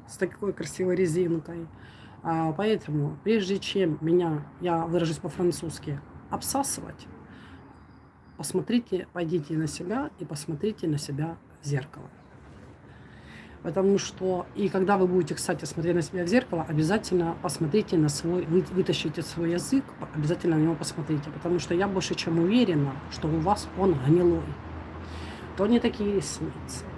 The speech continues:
то не такие ногти, то не так оделась, то не так накрасилась, то вам идёт эта помада, то не идёт. Слушайте, э, кто помнит, э, есть такая группа "Алиби".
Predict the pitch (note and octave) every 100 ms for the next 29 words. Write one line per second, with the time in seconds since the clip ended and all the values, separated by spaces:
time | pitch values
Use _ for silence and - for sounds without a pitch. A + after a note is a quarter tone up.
0 | - D#3 E3+ E3+ F3 F#3+ F3+ E3 D#3 -
1 | - D3+ F3 F3 F3 D#3+ F3+ D3+ D#3 D#3+
2 | - - - - - - - - E3+ F#3
3 | F#3 - D3 - E3 E3 D3+ - E3+ -
4 | F#3 G#3 G#3+ G3 G3+ F3+ E3 D#3+ E3+ E3
5 | D#3+ D#3 G#3+ G3 D3 - A3+ D3+ - -
6 | - - - - - - - - - -
7 | - - - - D#3+ D#3+ - A#3+ A#3+ E4
8 | C#4 G3 - - F3+ E3+ E3 E3 E3 E3
9 | F#3 G#3 G3 F#3+ F3 B3 A#3+ F3 D3+ F3+
10 | E3 D3 D3